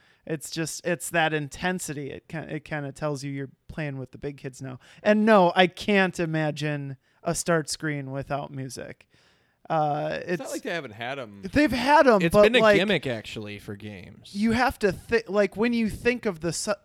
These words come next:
Speaker 1: the start screen, you think there's gonna be music now. It's expected.
Speaker 3: Well, there's actually, uh, a play on that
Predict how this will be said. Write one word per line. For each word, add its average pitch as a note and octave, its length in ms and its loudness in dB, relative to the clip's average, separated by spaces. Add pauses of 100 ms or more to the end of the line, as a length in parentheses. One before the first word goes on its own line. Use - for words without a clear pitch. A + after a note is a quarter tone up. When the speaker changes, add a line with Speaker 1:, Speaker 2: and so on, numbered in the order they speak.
(140)
Speaker 1:
the F3 160 -2
start G3+ 320 0
screen, D3+ 400 -8
you D3+ 120 -8
think G#3 400 -8
there's D#3+ 240 -8
gonna E3 220 -6
be D#3 160 -8
music D3 540 -8
now. B2+ 260 -14
It's D#3 180 -10
expected. - 800 -12 (140)
Speaker 3:
Well, E3 120 -4
there's D#3+ 200 -4
actually, F3 480 -4
uh, A#2 460 -6
a A#2 100 -14
play C#3 300 -8
on A#2+ 180 -10
that G#2+ 500 -16